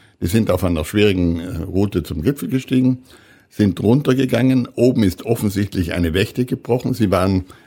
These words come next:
am unteren Rand, halbweg am Berg, in einem Couloir, also in einer Rinne,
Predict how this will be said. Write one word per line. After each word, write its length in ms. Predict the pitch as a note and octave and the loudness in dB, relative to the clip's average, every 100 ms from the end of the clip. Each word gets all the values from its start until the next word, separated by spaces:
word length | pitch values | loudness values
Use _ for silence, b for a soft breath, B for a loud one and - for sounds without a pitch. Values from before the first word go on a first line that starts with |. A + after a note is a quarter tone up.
| B - | B -2
am 180 | F#2+ G2 | 0 2
unteren 460 | A2+ C4 G3+ E2+ | 2 2 2 0
Rand, 460 | D#2+ F2+ A2+ C3 - _ - | 0 0 0 -2 -8 _ -12
halbweg 720 | - F2+ - G#2 B2 - F#2 - | -4 -2 2 2 2 -4 -18 -12
am 220 | - - | -10 -6
Berg, 280 | - G2 G2 B B B B B _ | -4 -2 -4 B B B B B _
in 180 | - G2 | 0 0
einem 320 | - F#2+ F2+ | 2 2 0
Couloir, 680 | D#2+ G2+ F2+ F2 F#2+ C#3 - | 2 2 4 2 2 0 -2
also 180 | F3 F#2 | -4 -2
in 100 | E2+ | 0
einer 240 | E2+ D#2 | 0 0
Rinne, 320 | E2 A2+ D#3 | 0 2 0